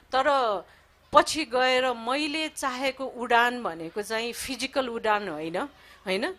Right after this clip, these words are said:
म चाहिँ free हुन चाहन्छु, म हुन चाहन्छु, म भएर बाँच्न चाहन्छु, मैले बोल्न चाहेको कुरा बोल्न चाहन्छु भन्ने जुन realize भयो, त्यसपछि चाहिँ art एउटा, art became like the way,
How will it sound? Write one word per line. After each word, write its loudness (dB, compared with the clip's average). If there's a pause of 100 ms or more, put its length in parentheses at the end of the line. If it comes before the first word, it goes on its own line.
(260)
म 4
चाहिँ 0
free 0
हुन 0
चाहन्छु, -4
म 0
हुन 4
चाहन्छु, -4
म 4
भएर 2
बाँच्न 0
चाहन्छु, -8
मैले -2
बोल्न 6
चाहेको -4
कुरा -2
बोल्न -4
चाहन्छु -8
भन्ने -6 (380)
जुन -2
realize 2
भयो, 4
त्यसपछि -2
चाहिँ -4
art 2 (380)
एउटा, 4 (100)
art 8
became -8 (380)
like 0
the 0
way, -2